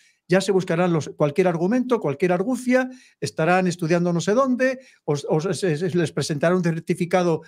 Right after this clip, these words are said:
de que están enfermos de no sé qué cosa o de que no pueden pasar el reconocimiento médico o de lo que sea. Esa es la realidad. Pues mira, nos dice aquí también Fisco Pisco.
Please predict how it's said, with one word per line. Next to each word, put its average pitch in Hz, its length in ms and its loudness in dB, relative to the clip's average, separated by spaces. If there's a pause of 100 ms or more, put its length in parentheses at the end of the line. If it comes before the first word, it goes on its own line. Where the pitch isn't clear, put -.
(120)
de 202 160 0
que 156 60 -6
están 175 200 0
enfermos 170 380 0
de 175 100 0
no 175 80 0
sé 165 140 -4
qué 165 160 -2
cosa 208 320 0
o 180 40 -2
de 170 100 -6
que 165 80 -4
no 170 100 -2
pueden 170 220 0
pasar 170 320 -4 (340)
el 160 180 0
reconocimiento 170 640 0
médico 247 400 0
o 160 80 -2
de 131 120 -2
lo 117 100 -4
que 123 80 -12
sea. 123 260 -8
Esa 180 180 -4
es 151 60 -4
la 135 80 -4
realidad. 104 360 -10 (2250)
Pues 165 140 4
mira, 127 220 2 (220)
nos 160 160 0
dice 208 160 2
aquí 214 280 -2
también 160 340 2
Fisco 165 320 -4
Pisco. - 360 -10